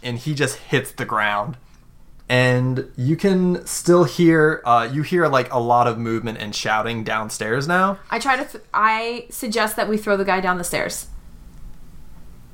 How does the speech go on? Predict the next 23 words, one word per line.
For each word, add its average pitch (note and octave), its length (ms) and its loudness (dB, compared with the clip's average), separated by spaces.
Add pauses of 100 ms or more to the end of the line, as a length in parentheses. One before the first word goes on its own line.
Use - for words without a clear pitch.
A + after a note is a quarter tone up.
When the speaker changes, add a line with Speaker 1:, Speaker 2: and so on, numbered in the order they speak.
(240)
Speaker 2:
I F#3+ 100 -2
suggest F#3+ 360 0
it F#3 100 -4
to - 60 -4
the F#3+ 60 0
group F3 200 -4
of - 60 -10
followers. - 460 -6 (540)
Speaker 1:
All B2 80 2
right, D#3 140 -2
yeah, D3 160 2
Zofia C3 400 -4
grabs B2+ 300 2
his B2+ 120 -4
legs. D3+ 540 -2
Speaker 2:
I A3 120 2
grab G#3+ 220 2
his A3 140 -8
other A3 220 -2
leg, F3 220 -8
his G#3 180 -12
other G3 220 -6
leg. E3+ 260 -10